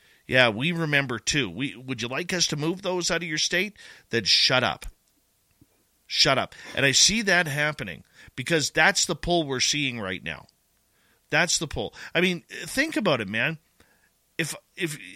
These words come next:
I mean, most of our audience is American. You're American.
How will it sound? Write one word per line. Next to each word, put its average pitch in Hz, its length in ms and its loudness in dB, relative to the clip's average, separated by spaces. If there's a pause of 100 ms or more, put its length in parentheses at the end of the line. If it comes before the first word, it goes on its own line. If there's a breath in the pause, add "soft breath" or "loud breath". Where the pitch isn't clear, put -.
I 175 60 0
mean, 180 160 0
most 277 260 2
of 247 60 -4
our 208 160 4
audience 165 420 2
is 123 120 2
American. 123 600 -2 (1040)
You're 262 240 2
American. 101 680 0